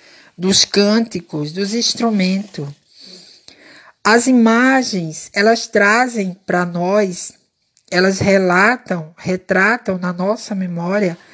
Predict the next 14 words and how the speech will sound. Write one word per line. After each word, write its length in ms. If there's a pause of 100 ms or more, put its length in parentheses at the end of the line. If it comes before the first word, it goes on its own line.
(400)
a 120
imagem 560
de 140
alguém 680 (1160)
que 120
deixou-se 800
guiar 600 (100)
por 160
Jesus 440
Cristo, 520
que 140
viveu 540
por 180
Jesus. 720